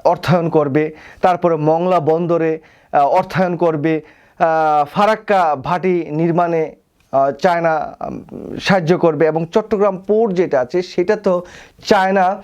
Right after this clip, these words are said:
তাদের, আহ, যে সাহায্য, সহযোগিতা, লজিস্টিক সাপোর্ট এবং অর্থ সব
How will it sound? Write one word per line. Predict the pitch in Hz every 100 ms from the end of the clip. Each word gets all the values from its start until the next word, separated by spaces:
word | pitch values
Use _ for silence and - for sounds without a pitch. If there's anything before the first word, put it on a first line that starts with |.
| - - - 190
তাদের, | 170 175 156
আহ, | - 135 143 139
যে | 156 151
সাহায্য, | 170 160 143 165 160
সহযোগিতা, | 160 156 147 151 147 147
লজিস্টিক | 139 135 139 156 -
সাপোর্ট | 151 151 147
এবং | 139 139
অর্থ | 131 175
সব | -